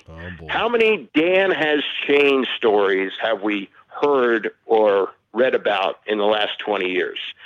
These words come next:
Speaker 2: I'd say an average of one every two years, right?
Speaker 1: Yeah, it, there's been quite a few. I think he has certainly grown. I don't know, though, if he's very good as an owner still. I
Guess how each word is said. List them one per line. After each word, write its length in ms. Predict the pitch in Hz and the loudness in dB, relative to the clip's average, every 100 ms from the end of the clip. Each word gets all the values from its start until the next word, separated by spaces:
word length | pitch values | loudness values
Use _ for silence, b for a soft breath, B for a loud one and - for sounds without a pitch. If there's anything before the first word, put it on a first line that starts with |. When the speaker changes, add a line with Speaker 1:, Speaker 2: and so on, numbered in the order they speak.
| B | B
Speaker 2:
I'd 160 | 143 170 | -6 -2
say 100 | 190 | 2
an 100 | 156 | 2
average 300 | 139 143 123 | 2 0 -2
of 80 | 117 | -2
one 220 | 107 123 | 2 2
every 220 | 117 104 92 | 2 -2 -6
two 120 | - 104 | -6 -4
years, 320 | 92 82 - - - _ _ _ | -4 -4 -8 -14 -16 _ _ _
right? 260 | 113 190 185 _ _ _ _ 147 | -2 -2 -4 _ _ _ _ -6
Speaker 1:
Yeah, 360 | 135 151 151 135 | -2 0 -2 -4
it, 220 | 160 160 | -6 -4
there's 200 | 190 185 | -4 -4
been 260 | - 175 151 | -4 -6 -6
quite 300 | - 143 131 | -4 -2 -2
a 80 | 107 | -4
few. 440 | - 113 104 87 b b b b b | -4 -4 -4 -8 b b b b b
I 100 | 151 | -6
think 360 | 151 208 240 - | -4 -4 -6 -8
he 340 | 131 156 160 | -14 -8 -6
has 360 | 135 135 139 123 | -4 -2 -4 -6
certainly 560 | - - - 156 170 180 | -12 -12 -8 -8 -8 -8
grown. 460 | 156 123 120 151 _ _ _ _ _ _ _ _ | -4 -2 -4 -8 _ _ _ _ _ _ _ _
I 120 | 120 127 | -6 -6
don't 400 | 95 139 143 143 | -2 -2 -2 -2
know, 260 | 139 135 | 0 0
though, 520 | 120 120 120 120 117 _ _ | -2 -4 -2 -4 -6 _ _
if 200 | 120 110 | -10 -8
he's 520 | 113 110 98 - - - _ _ _ _ | -8 -8 -8 -12 -18 -20 _ _ _ _
very 300 | 104 123 113 | -8 -6 -6
good 340 | 87 117 127 | -6 -6 -4
as 200 | 117 98 | -4 -6
an 80 | 95 | -8
owner 360 | 95 110 87 78 | -6 -6 -8 -14
still. 580 | - - 117 87 76 - _ _ _ _ _ _ _ | -18 -10 -8 -8 -12 -20 _ _ _ _ _ _ _
I 460 | 110 110 107 107 107 | -6 -4 -4 -6 -10